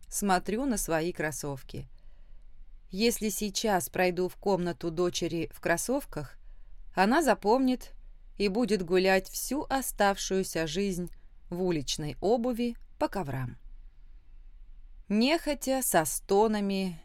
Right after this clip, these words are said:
стягиваю с себя кроссовки, возвращаюсь вместе с дочерью в детскую — где стоит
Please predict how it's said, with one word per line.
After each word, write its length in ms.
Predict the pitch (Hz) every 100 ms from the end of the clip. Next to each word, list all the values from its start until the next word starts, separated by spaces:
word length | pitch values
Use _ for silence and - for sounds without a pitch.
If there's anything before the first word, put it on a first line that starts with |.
| - - -
стягиваю 840 | - - - 175 165 147 143 147
с 60 | 139
себя 380 | - 156 151
кроссовки, 840 | 151 - 135 - 233 254 - 226 220 - - - - - -
возвращаюсь 760 | 220 226 247 247 - 349 311 220
вместе 480 | 190 202 208 -
с 60 | 175
дочерью 520 | 147 190 226 208 208
в 60 | 165
детскую — 720 | 135 165 156 - 160 160 156 - - - - -
где 220 | 185 180 185
стоит 520 | - 170 175 170